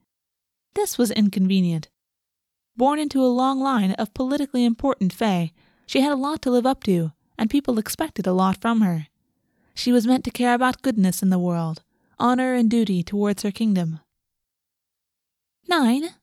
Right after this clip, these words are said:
Crielle said one evening, crawling onto the couch after spending a day tormenting birds. She still smelled of bird musk. "Nine,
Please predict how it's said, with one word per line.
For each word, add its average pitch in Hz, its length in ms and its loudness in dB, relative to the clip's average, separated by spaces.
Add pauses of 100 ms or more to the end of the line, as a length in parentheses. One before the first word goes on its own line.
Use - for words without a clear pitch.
(840)
Crielle 202 360 2
said 190 240 0
one 185 160 0
evening, 214 400 0 (160)
crawling 226 340 2
onto 190 180 0
the 196 80 -4
couch 185 400 -2
after 214 180 -2
spending 185 420 0
a 185 60 0
day 185 220 0
tormenting 185 520 -2
birds. 185 440 -6 (460)
She 294 160 -4
still 277 240 0
smelled 190 400 0
of 180 120 -4
bird 202 240 -2
musk. 175 400 -6 (1080)
"Nine, 302 460 0